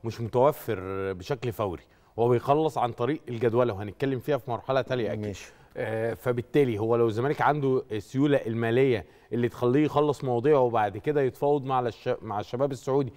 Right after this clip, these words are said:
Speaker 1: على زيزو، كان ده حصل. لكن أنا عايز أقول لك إن قرار أصلًا بيع زيزو مش متاخد، يعني،
Speaker 2: آه.
Speaker 1: إدارة الزمالك
Speaker 2: <clears throat>
Speaker 1: مش واخدة قرار ببيع اللاعب.
Speaker 2: أيوة، ما أنت بتقول
Speaker 1: هي
Speaker 2: لي،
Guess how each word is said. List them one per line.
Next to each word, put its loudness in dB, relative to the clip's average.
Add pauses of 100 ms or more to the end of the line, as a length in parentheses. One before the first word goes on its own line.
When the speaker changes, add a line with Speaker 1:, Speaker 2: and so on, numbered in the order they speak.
(260)
Speaker 1:
على 2
زيزو، -2
كان 0
ده 2
حصل. -4 (260)
لكن -2
أنا 2
عايز 4
أقول 2
لك -2
إن -2
قرار 0
أصلًا -2
بيع 4
زيزو -6 (320)
مش -10
متاخد، -2 (480)
يعني، -10 (120)
Speaker 2:
آه. -12
Speaker 1:
إدارة -2
الزمالك 2
Speaker 2:
<clears throat> -4
Speaker 1:
مش -8
واخدة 0
قرار 0
ببيع 0
اللاعب. 2
Speaker 2:
أيوة، 2
ما -4
أنت -8
بتقول -2
Speaker 1:
هي 4
Speaker 2:
لي، 0